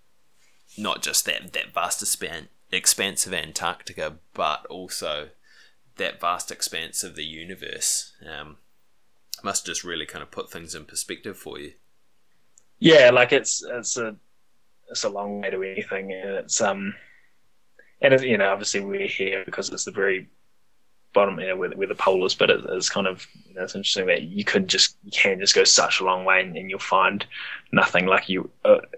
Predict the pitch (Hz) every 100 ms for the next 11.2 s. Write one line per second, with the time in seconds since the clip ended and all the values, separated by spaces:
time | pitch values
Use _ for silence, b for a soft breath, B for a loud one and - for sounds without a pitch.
0 | - 120 113 104 101 98 95 95 95 95
1 | - 92 95 95 95 98 - 95 - 98
2 | - 98 95 98 B B B B B B
3 | B _ - 104 98 95 98 101 98 98
4 | 98 95 104 - 101 98 101 101 101 98
5 | 104 95 95 95 98 101 98 101 - 98
6 | 95 95 B B B B B B B _
7 | - - 107 95 87 92 110 107 196 -
8 | - 107 - - 98 95 - 92 98 -
9 | 76 92 - - 92 95 92 92 98 101
10 | 95 95 92 92 92 92 - 95 - 92
11 | 95